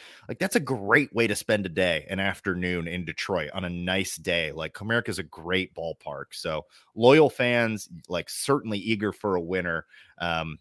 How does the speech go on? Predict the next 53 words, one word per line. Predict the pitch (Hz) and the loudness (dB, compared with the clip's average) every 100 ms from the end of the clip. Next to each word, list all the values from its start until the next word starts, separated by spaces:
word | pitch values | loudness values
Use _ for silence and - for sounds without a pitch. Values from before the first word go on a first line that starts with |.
| _ | _
the | 87 - | -10 -4
Ilitches | 110 98 - 90 78 | -2 -2 -2 -2 -2
have, | 87 - _ - | -6 -8 _ -8
have | 85 80 87 | -4 -4 -4
owned | 95 90 | -4 -2
that | 85 82 | -2 -2
team | - 90 85 | -4 -4 -2
now. | 85 85 82 | 0 0 0
I | 85 | -2
mean, | 92 | -4
Chris | - 123 - | 0 0 2
Ilitch | 101 95 85 - | 0 0 -2 -4
was | 95 85 - | -4 -4 -4
a | 95 | -6
little | 98 90 | -4 -2
bit | 85 82 | -4 -6
more | 90 85 82 | -4 -4 -2
willing | 85 82 | -2 -4
to | 73 | -6
spend | - 87 85 80 | -6 -2 -2 -2
or, | 76 - | -8 -8
than | 85 78 | -10 -6
Mark | 85 87 73 - _ _ _ - | -2 0 -2 -8 _ _ _ -8
I | 90 | -2
might | 90 | 0
have | 80 | 0
that | 76 71 | -4 -2
backwards, | 78 73 73 71 - - | -2 -2 -6 -10 -10 -6
but | 76 - - - - - - | -6 -6 -14 -20 -20 -10 0
yeah, | 85 76 | 0 2
ever | 110 110 | 0 2
since | 101 110 95 - | 2 2 2 0
the, | 101 92 87 | 2 4 4
the, | 87 87 82 - | 2 2 2 -4
the | 87 | -10
swap | - - 107 95 - | -8 0 2 2 0
there, | 90 85 80 | 0 2 0
they | 85 85 | 2 2
have | 85 | 2
not | 92 90 90 | 2 2 0
really | 92 87 | -4 -2
been | 82 82 | -4 -4
willing | 85 82 78 | -2 -2 -4
to | 76 | -10
spend. | - 85 80 73 - | -4 -2 -2 -4 -8
So | - 76 73 - - | -4 -2 -4 -8 4
I | 143 | 6
agree | 131 139 | 8 6
with | 120 | 6
everything | 107 98 95 | 4 2 -6
you | 87 | -8
said | - 82 73 | -6 -6 -4
there. | 80 76 | -4 -4